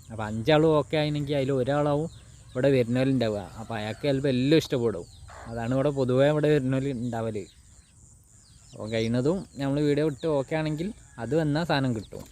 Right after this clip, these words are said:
അങ്ങനെ ഉണ്ടാവൽ. കടയിരുന്ന് വിരിഞ്ഞ തന്നെയാണ്. ഈ ബോക്സിലാണ് നമ്മൾ അട വെക്കൽ. അപ്പോൾ ഈ ബോക്സിൽ വെക്കലുണ്ട്, ഇതുപോലെ ചെറിയ, ഏ, വട്ടപാത്രത്തിൽ വെക്കലുണ്ട്. ഒരു ഐറ്റംസിലാണ് ചെയ്യുന്നത്.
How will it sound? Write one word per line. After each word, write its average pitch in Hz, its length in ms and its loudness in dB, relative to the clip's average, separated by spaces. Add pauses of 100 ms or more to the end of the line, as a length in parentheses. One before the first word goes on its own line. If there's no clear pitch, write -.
(360)
അങ്ങനെ 120 300 -4
ഉണ്ടാവൽ. 104 300 -4 (760)
കടയിരുന്ന് 127 500 0
വിരിഞ്ഞ 117 260 -2
തന്നെയാണ്. 110 300 -6
ഈ 104 100 -8
ബോക്സിലാണ് 127 500 -2
നമ്മൾ 127 200 0
അട 113 160 -2
വെക്കൽ. 120 240 -10 (360)
അപ്പോൾ 117 280 -10
ഈ - 100 -4
ബോക്സിൽ 135 380 0
വെക്കലുണ്ട്, 151 460 -4
ഇതുപോലെ 127 360 -2
ചെറിയ, 131 180 0 (920)
ഏ, - 20 -6 (760)
വട്ടപാത്രത്തിൽ 131 720 -2
വെക്കലുണ്ട്. 131 460 -2 (1300)
ഒരു 120 160 -10
ഐറ്റംസിലാണ് 127 600 -4
ചെയ്യുന്നത്. 110 360 -2